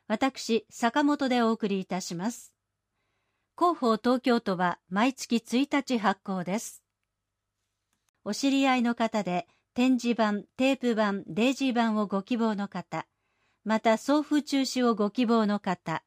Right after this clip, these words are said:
シーディー等の不具合がありましたら、電話零三五三八八の三零九三番、東京都政策企画局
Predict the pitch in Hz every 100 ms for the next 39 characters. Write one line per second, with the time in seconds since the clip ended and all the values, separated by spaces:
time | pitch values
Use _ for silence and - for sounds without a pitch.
0 | _ _ _ _ _ - - 302 311 311
1 | 269 262 226 220 214 262 302 254 208 208
2 | 214 214 233 - 180 175 - _ _ _
3 | _ - 196 233 226 220 247 - 254 196
4 | 160 _ _ _ - 185 269 302 320 294
5 | 247 233 240 269 262 - 208 175 180 _
6 | _ _ _ - 254 277 269 233 226 240
7 | 285 - 285 226 165 151 - _ _ _
8 | _ _ _ _ 269 269 277 247 - 202
9 | 202 247 294 302 277 254 240 - 226 226
10 | - 180 - 160